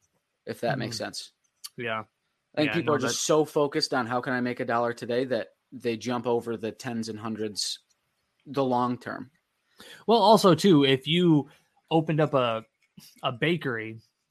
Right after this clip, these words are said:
Speaker 2: your intention was to bake bread and cupcakes,
Speaker 1: Mm-hmm.
Speaker 2: not learn Instagram and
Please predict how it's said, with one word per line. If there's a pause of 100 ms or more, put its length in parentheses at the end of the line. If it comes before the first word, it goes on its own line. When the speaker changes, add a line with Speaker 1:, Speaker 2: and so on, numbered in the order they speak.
(160)
Speaker 2:
your
intention
was
to
bake
bread
and (340)
cupcakes, (220)
Speaker 1:
Mm-hmm.
Speaker 2:
not
learn
Instagram
and